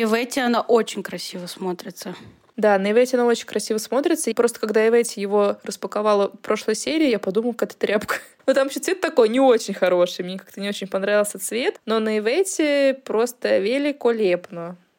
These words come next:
Speaker 1: А я удивлена, как Леонидас, когда зашёл в ресторан, не заметил этих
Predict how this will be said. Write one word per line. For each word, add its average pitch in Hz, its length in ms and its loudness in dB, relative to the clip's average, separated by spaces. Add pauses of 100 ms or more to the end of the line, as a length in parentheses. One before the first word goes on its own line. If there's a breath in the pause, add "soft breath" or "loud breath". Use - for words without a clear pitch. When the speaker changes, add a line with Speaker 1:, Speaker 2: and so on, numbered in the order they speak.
(140)
Speaker 1:
А 240 60 0
я 269 160 4
удивлена, 233 480 0
как 277 180 -6
Леонидас, 233 480 2
когда 202 240 -4
зашёл 220 320 -2
в 214 60 -8
ресторан, 220 560 0
не 233 160 -2
заметил 226 640 -2
этих 226 380 -6